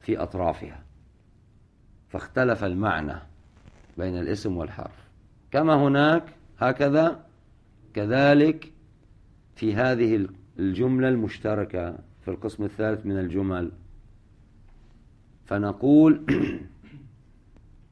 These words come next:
قصد الحكاية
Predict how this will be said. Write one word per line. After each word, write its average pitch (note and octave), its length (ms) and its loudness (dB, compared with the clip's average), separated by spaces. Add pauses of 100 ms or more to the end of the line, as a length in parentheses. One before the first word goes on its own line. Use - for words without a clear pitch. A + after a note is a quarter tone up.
(800)
قصد G2+ 400 -4
الحكاية A#2+ 1080 4